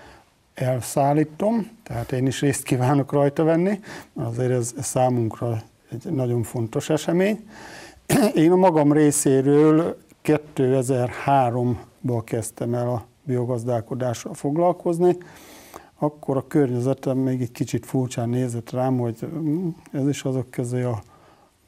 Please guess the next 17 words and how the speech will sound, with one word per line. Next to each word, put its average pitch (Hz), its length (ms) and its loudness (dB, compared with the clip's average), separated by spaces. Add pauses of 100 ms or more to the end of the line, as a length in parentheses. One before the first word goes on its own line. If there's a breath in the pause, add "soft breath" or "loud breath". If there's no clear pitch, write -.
(100)
flúgos 131 460 -2
kevesek 127 420 -4
közé 131 380 0
akar 131 360 -2
tartozni, 139 600 0
akik 131 580 -2
úgy 139 240 0
gondolják, 127 500 0
hogy 120 140 -4
erre 127 260 0
szükség 117 560 -2
van. 147 300 0 (720 loud breath)
És - 160 -6
akkor 143 360 -4
az 135 180 0
idő 139 400 2
az 123 220 -4